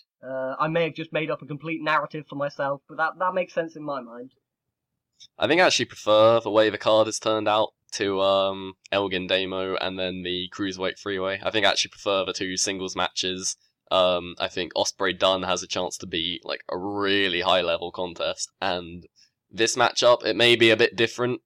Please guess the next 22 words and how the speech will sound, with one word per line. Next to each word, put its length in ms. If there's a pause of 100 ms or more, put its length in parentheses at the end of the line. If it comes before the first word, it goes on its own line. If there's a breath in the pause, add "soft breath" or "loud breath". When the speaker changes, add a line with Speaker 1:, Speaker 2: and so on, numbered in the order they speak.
(140)
Speaker 2:
uh, 200
to 140
what 120
we 60
usually 380
see 220
from 160
Damo, 400 (300 soft breath)
but 200
I 100
think 380 (480)
what 320
he 380
showed 460
against 280
Mike 220
Bailey, 440
he 140
can 420
make 400
that, 180 (220)
um, 440